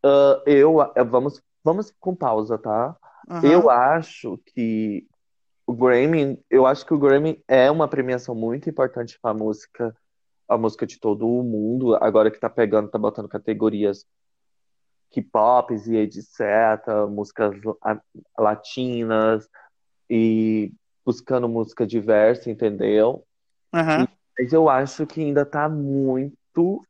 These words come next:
Speaker 1: flopado. Não é mais como antes. Eu acho que nunca vai ser, porque tá muito, muita flopação. Eles colocam álbuns
Speaker 2: É muito
Speaker 1: que eles
Speaker 2: boicote, é.
Speaker 1: muito boicote.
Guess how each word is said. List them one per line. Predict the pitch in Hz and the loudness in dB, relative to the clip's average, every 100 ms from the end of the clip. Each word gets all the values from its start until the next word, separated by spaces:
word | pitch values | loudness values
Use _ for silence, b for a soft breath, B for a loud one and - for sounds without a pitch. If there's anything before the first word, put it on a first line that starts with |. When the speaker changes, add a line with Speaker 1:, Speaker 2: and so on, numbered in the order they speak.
| - | -4
Speaker 1:
flopado. | - 160 170 131 110 113 123 131 165 _ _ _ | 2 2 2 0 2 2 -2 -8 -12 _ _ _
Não | 135 147 156 | -2 2 2
é | |
mais | 135 131 - | 2 -2 -2
como | 139 127 127 | -2 0 0
antes. | 117 117 135 - - | 0 0 -4 -10 -2
Eu | - 127 | 4 4
acho | 127 - | 4 -4
que | 123 | -12
nunca | 120 120 | -4 -4
vai | 117 | -2
ser, | 120 _ - | -4 _ -12
porque | 117 117 _ | -8 -12 _
tá | 120 123 | -8 -6
muito, | 123 139 156 - - - | 0 0 0 -10 -18 -4
muita | 135 131 | -4 -4
flopação. | 135 135 127 117 - - 113 | -4 -4 -2 -4 -2 -2 -2
Eles | 127 - _ _ | -4 -12 _ _
colocam | 117 117 117 120 | -2 0 0 0
álbuns | 123 120 120 | 0 2 0
Speaker 2:
É | |
muito | 165 165 170 | 0 0 2
Speaker 1:
que | |
eles | 185 | 0
Speaker 2:
boicote, | 190 175 156 160 165 | 2 0 2 0 -4
é. | 151 151 _ _ _ 151 131 | -8 -10 _ _ _ -20 -4
Speaker 1:
muito | 143 160 165 | -2 0 0
boicote. | 135 131 - 117 110 127 - - 123 120 | 2 0 0 2 2 0 -6 -2 -2 -2